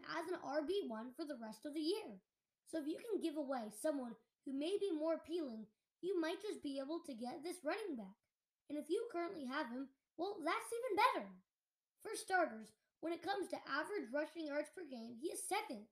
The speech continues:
sitting right behind injured Derrick Henry. In addition, he is averaging just about one rushing touchdown per game, which puts him in third behind, well, Derrick Henry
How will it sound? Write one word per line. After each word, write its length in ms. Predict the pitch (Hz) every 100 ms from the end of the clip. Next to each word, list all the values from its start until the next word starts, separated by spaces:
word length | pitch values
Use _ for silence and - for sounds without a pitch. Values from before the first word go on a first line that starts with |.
| _ _ _ _
sitting 480 | - 403 381 269 226
right 160 | 294 -
behind 440 | 330 240 311 339
injured 480 | 269 277 262 392 269
Derrick 300 | 262 311 381
Henry. 400 | 359 453 311 180 - _ _ _ _ _ -
In 100 | 466 392
addition, 420 | 262 254 269 269 - _ _
he 100 | - 403
is 80 | 466
averaging 500 | 294 277 262 262 269
just 240 | 208 330 -
about 380 | 285 269 269 269 - _
one 400 | 214 277 403 339
rushing 300 | 311 311 311
touchdown 440 | 262 240 - 269
per 140 | 254 247
game, 340 | 226 220 190 - _ _ _
which 240 | 294 311 -
puts 220 | 403 349
him 100 | 302
in 140 | 277 -
third 260 | 349 339 233
behind, 520 | 247 233 277 349 339
well, 240 | 302 392 415 226
Derrick 300 | 226 311 370
Henry 380 | 285 240 233